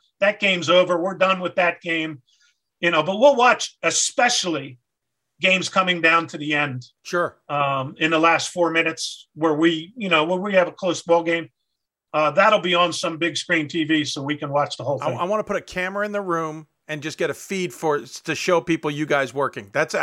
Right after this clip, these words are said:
Speaker 2: we don't need audio. We just want
Speaker 1: <laughs>
Speaker 2: this is the visual of you guys in that insanity. That'd be fun.
Speaker 1: That's probably not a pretty picture.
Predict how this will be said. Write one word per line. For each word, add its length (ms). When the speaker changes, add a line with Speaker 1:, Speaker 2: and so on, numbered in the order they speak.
Speaker 2:
we 120
don't 140
need 120
audio. 480
We 80
just 240
want 220
Speaker 1:
<laughs> 40
Speaker 2:
this 180
is 60
the 60
visual 540
of 140
you 140
guys 440
in 220
that 320
insanity. 800
That'd 180
be 120
fun. 320
Speaker 1:
That's 180
probably 340
not 200
a 20
pretty 320
picture. 360